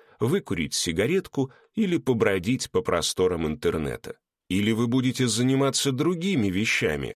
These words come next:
которые хоть легки и приятны, однако на данный момент неважны или же не являются срочными. Если в дополнение вы в цейтноте,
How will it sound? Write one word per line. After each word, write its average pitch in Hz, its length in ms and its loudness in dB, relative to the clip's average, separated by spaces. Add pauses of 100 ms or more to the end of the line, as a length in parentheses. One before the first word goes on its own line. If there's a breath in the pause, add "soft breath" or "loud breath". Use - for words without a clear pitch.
(140)
которые 135 440 2
хоть - 440 -2
легки 95 580 -2
и 78 40 -2
приятны, 143 840 0
однако 95 500 0
на 90 160 0
данный 135 380 0
момент 101 560 0 (300 soft breath)
неважны 101 920 0 (160)
или 165 240 2
же 123 200 0
не 117 200 2
являются 95 760 0
срочными. 62 760 -2 (420)
Если 113 400 0
в 92 120 -2
дополнение 110 1000 0
вы 98 340 0
в - 120 -16
цейтноте, 110 960 -2